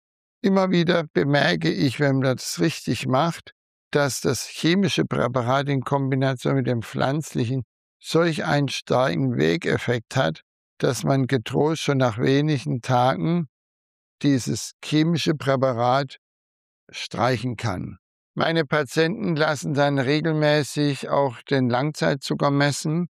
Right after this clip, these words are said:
und alle vier, sechs Wochen kommt auch der Langzeitzuckerwert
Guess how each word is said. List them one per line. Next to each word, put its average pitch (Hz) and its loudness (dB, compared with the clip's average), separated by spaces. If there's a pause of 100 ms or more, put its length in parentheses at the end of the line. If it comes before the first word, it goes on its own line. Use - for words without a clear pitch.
(440)
und 139 2
alle 139 0
vier, 143 0
sechs - -4
Wochen 135 2 (340)
kommt 139 0
auch 131 2
der 131 0
Langzeitzuckerwert 120 0